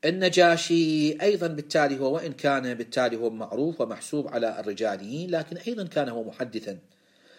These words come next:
وينقل الروايات وقد صرح بذلك. نلاحظ على أنه، آه، كما تقدم من جملة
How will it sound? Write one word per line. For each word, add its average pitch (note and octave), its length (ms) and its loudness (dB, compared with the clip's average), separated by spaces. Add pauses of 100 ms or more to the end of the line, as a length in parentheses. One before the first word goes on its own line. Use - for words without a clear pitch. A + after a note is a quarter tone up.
(240)
وينقل D3+ 540 -2
الروايات A#2 680 0
وقد B2+ 260 -2
صرح D3 420 0
بذلك. F#2 580 -8 (680)
نلاحظ D#3+ 600 0
على B2+ 400 2
أنه، C3+ 840 -4 (800)
آه، A#2 320 2
كما A#2+ 340 -2
تقدم D#3+ 580 -2
من A#2+ 280 -8
جملة D3+ 300 -2